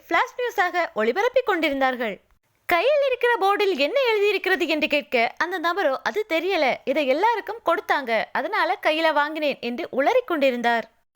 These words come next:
அந்த பெண் நிருபர், "நீங்கள் போராட்டத்திற்கு தானே வந்திருக்கிறீர்கள், நீங்கள் விஜய் கட்சி தானே?" என்று திரும்ப திரும்ப கேட்க, அந்த நபரோ,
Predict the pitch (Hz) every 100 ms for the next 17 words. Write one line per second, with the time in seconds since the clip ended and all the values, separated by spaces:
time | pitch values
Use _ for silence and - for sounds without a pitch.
0 | _ - 370 403 403 415 539 508 453 254
1 | 254 320 294 381 359 - 403 508 523 494
2 | 466 440 415 440 427 359 403 370 349 277
3 | 294 226 - 311 370 330 262 330 508 466
4 | 440 403 403 381 381 - 269 311 - 381
5 | 494 523 453 403 359 302 302 240 233 -
6 | 294 311 311 320 370 330